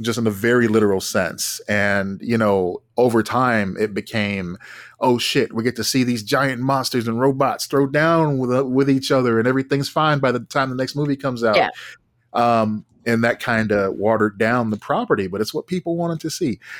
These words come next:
Speaker 1: So this
Speaker 2: Who's
Speaker 1: movie,
Speaker 2: the turtle
Speaker 1: Shin
Speaker 2: guy that spins and he shoots things out of his turtle?
Speaker 1: That's, uh, Gamera, I believe.
Speaker 2: Gamera's the best.
Speaker 1: <laughs>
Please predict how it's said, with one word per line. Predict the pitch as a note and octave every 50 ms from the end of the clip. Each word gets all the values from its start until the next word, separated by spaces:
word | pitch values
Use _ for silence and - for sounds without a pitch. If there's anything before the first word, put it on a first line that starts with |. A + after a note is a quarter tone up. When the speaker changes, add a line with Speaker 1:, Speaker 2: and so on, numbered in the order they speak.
| - -
Speaker 1:
So | - - - C#3+ C#3 C3+ B2+ - - -
this | C#3 C#3+ D3
Speaker 2:
Who's | D#3+ E3 -
Speaker 1:
movie, | G#3+ E3+ D3+
Speaker 2:
the |
turtle | - C4 A#3+ A#3 A#3+ A3+
Speaker 1:
Shin | F3
Speaker 2:
guy | F3+ E3+ E3 D#3+ D#3 D#3
that | D3 D#3+ D#3 - -
spins | - - _ _ - F#3+ G3 F#3+ F3+ F3 D#3 C#3+ - - -
and | - F3+ F3+
he | F3 E3+
shoots | - - - - F#3 - - -
things | - - - - - - -
out | - - C2+
of | - - -
his | - -
turtle? | - - - - - - - - - - -
Speaker 1:
That's, | - - G2 B2 C3 C#3+ D3+ - - - - -
uh, | C3+ B2 B2 A#2+ A#2 A2+ G#2+ G#2 G2
Gamera, | F#2 A#2 A#2+ C3+ C#3 B2 G#2 F#2 F2+ E2+ - D#2 F#2 - _ -
I | F#2 F#2
believe. | E2+ F#2+ F#2 F2 F2 E2+ E2+ - - - - - - - E3
Speaker 2:
Gamera's | D#3+ D#3+ D#3+ D#3 D3 C#3+ C#3 C#3 C#3+ D3 -
the | - C#3
best. | B2 - - - C#3 - - - - - - - - - - - - - -
Speaker 1:
<laughs> | -